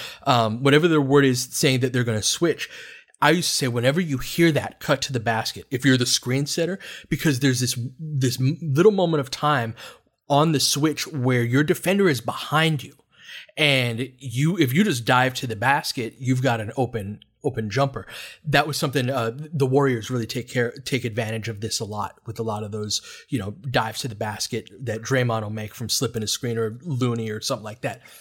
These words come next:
Anyhow, those opportunities, th-, there was a play like that in a game against Toronto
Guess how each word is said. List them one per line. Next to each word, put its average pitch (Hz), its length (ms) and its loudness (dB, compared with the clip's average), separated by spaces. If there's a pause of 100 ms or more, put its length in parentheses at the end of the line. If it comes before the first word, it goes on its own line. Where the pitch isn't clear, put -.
(120)
Anyhow, 165 340 2 (300)
those 165 320 4
opportunities, 143 920 0 (380)
th-, 147 200 2
there 143 80 4
was 135 120 2
a 139 40 0
play 185 240 2
like 143 180 0
that 127 240 0
in 120 220 -2
a 127 160 -4
game 127 200 0
against 123 300 -2
Toronto 113 560 -2